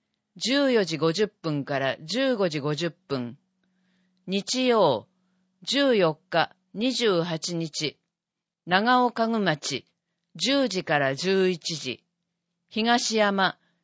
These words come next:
十四時から十四時五十分。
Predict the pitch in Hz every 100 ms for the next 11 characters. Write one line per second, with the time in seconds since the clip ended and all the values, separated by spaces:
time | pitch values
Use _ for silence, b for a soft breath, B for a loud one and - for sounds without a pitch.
0 | _ 165 220 277 262 220 233 185 170 151
1 | 139 143 247 247 208 185 156 143 151 190
2 | - - 135 120